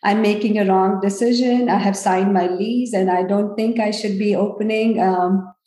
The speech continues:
so that was the hardest decision to make between cash-based and insurance-based. And I think, uh,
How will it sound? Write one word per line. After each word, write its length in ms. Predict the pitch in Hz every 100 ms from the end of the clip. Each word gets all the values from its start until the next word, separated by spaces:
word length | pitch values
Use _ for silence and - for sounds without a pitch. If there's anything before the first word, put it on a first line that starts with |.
| _
so 400 | - - 190 185
that 300 | 226 269 269
was 180 | 254
the 120 | 240 208
hardest 520 | 190 202 196 214 -
decision 560 | 190 180 175 175 175
to 100 | 190
make 400 | 180 165 156 -
between 360 | 170 190 180 185
cash-based 680 | 185 156 196 - 220 247 -
and 140 | 185
insurance-based. 960 | 175 175 - 160 160 - - - 196 -
And 320 | 165 165 - 190
I 260 | 185 185 -
think, 400 | 233 226 233 226
uh, 300 | 190 170 190